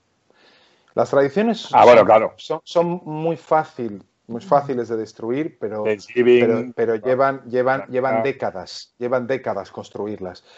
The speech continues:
Speaker 1: Entonces, tú, tú vendes, que es que es cojonudo tener fútbol todos los días, y yo no sé ni qué puto partido de la Liga Española se está jugando,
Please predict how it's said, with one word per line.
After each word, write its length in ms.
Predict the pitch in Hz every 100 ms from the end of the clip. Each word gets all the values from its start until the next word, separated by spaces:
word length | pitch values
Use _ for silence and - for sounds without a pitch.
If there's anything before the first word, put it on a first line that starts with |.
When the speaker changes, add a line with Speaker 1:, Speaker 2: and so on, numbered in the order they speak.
| _ -
Speaker 1:
Entonces, 640 | 127 147 151 - 113 - _ _ _ _ _ - _ _ _ _ _ _ _ _ - - - 151
tú, 200 | 185 175
tú 140 | 202
vendes, 460 | 196 202 151 104 92
que 80 | -
es 80 | 123
que 80 | 156
es 80 |
cojonudo 600 | - 156 160 160 170 127
tener 340 | - 104 131 147
fútbol 420 | - 165 147 147
todos 240 | 156 147
los 180 | 139 131
días, 360 | 160 160 151 -
y 60 | 110
yo 140 | 143
no 100 | 156
sé 140 | -
ni 120 | 151 120
qué 120 | 123
puto 260 | - 139
partido 340 | 131 110 123 135
de 60 | 123
la 100 | 101
Liga 200 | 120 135
Española 460 | - 110 120 131
se 100 | 131
está 160 | - 117
jugando, 500 | 123 107 143 117